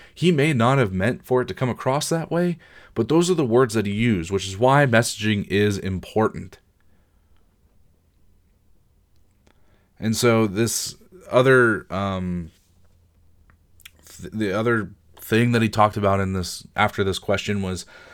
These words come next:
you know, the, the hindsight excuse.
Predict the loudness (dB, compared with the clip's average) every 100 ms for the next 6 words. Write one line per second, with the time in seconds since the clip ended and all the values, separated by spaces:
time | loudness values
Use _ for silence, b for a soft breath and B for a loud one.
0 | B B B -4 0 0 0 -2 -2 -4
1 | -6 -6 -6 -4 -2 0 -2 -4 -6 -6
2 | -6 -10 -12 -16 -16 -16 -16 -18